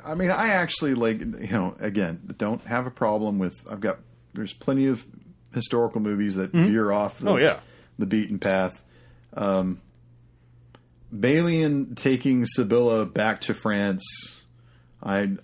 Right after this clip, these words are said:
Speaker 1: I understand why Ridley Scott would want that to happen.
Speaker 2: Yes.
Speaker 1: That makes complete sense from a story
Speaker 2: 'Cause it
Speaker 1: standpoint.
Speaker 2: redeems both the characters.
Speaker 1: Yes. Yes.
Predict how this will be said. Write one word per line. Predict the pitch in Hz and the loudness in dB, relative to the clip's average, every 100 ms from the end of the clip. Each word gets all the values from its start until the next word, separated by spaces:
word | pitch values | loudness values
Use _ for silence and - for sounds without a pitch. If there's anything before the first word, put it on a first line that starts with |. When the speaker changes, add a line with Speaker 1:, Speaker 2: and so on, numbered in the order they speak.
| - - - _ _ _ - - _ _ _ - | -16 -20 -20 _ _ _ -20 -20 _ _ _ -8
Speaker 1:
I | 113 139 165 | -2 2 2
understand | 156 127 113 - 123 120 113 110 101 - - - - - _ - | 2 2 0 -2 0 0 2 0 -2 -6 -20 -20 -20 -20 _ -14
why | 107 92 98 110 117 113 | -8 -2 2 4 4 4
Ridley | 113 104 104 101 | 2 0 0 -2
Scott | 92 - 104 101 - | -2 -2 0 0 -2
would | 101 | -4
want | 92 98 90 | -2 -2 -2
that | 95 90 | -4 -4
to | 90 | -4
happen. | 90 82 - 127 117 - | -4 -4 -6 -10 -10 2
Speaker 2:
Yes. | 202 - - | 2 2 -4
Speaker 1:
That | - 110 110 107 | -2 -2 -2 0
makes | 117 131 - | 0 0 -2
complete | - 120 - 139 135 - | -4 -4 2 2 2 -2
sense | - 113 104 | -4 -4 -4
from | - 104 | -4 -4
a | 95 | -4
story | - - 113 113 107 104 - - | -4 -4 -2 0 0 -2 -8 -8
Speaker 2:
'Cause | - | 0
it | 135 | 2
Speaker 1:
standpoint. | 135 101 | 4 4
Speaker 2:
redeems | 123 123 135 131 117 | 2 2 0 0 -4
both | - 127 143 - | 2 4 4 0
the | |
characters. | 120 98 - - - - - - | -4 -4 -6 -14 -16 -16 -18 -10
Speaker 1:
Yes. | 107 113 92 82 - - - - - - | -2 0 0 -4 -10 -10 -12 -20 -20 -6
Yes. | 107 92 | -4 -4